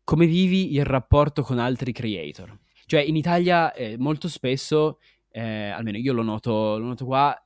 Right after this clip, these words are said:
si ha un po' paura di collaborare con altri, eh, di,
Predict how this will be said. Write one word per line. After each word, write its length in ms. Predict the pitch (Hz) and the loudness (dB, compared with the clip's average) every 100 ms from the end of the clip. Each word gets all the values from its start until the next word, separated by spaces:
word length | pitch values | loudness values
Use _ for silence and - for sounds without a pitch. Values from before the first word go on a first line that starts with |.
| _ | _
si 200 | - - | -10 0
ha 40 | 175 | 2
un 100 | 175 | 4
po' 120 | 208 | 6
paura 340 | 226 147 127 | 6 8 6
di 120 | 117 110 | 4 0
collaborare 600 | 135 123 117 120 117 127 | 0 2 2 2 0 0
con 180 | 127 | -2
altri, 680 | 107 113 120 120 127 123 120 - _ | 0 0 0 -2 -2 0 -2 -8 _
eh, 240 | 110 107 110 | -6 -4 -4
di, 500 | 113 117 113 113 113 | -4 -2 0 -2 -4